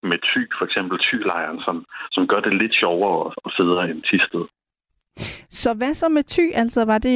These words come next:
Speaker 2: øh, den rigtige beslutning at skifte navn til Thy Kommune i stedet for?
Speaker 1: Jamen, det synes jeg også, fordi at det bestemt er, er mere dækkende end, end Thisted. Øhm, så man træder ikke rigtig nogen over tæerne af den grund. Så det synes jeg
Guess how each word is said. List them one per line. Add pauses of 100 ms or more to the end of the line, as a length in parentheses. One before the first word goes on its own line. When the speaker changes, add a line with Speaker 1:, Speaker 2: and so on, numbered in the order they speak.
(140)
Speaker 2:
øh,
den
rigtige
beslutning
at
skifte
navn
til
Thy
Kommune
i
stedet
for? (1080)
Speaker 1:
Jamen,
det
synes
jeg
også,
fordi
at (120)
det
bestemt
er, (300)
er
mere (120)
dækkende (160)
end,
end
Thisted. (720)
Øhm, (200)
så
man
træder
ikke
rigtig
nogen
over
tæerne
af
den
grund.
Så
det
synes
jeg